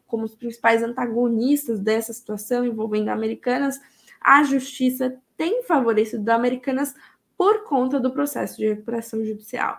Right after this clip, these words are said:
né? Antes mesmo do processo, a justiça deu um período aí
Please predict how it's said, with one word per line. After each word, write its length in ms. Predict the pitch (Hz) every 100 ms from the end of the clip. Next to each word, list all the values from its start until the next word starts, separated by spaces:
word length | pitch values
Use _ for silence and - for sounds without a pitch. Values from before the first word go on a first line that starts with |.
| -
né? 220 | 208 202 - _
Antes 380 | - 247 254 -
mesmo 260 | 214 208
do 120 | 208
processo, 640 | 233 302 330 247 240 240 247
a 80 | 226
justiça 460 | 220 - 226 233
deu 340 | 208 196 220 240
um 80 | 233
período 540 | 226 214 214 240 202
aí 300 | 233 226 254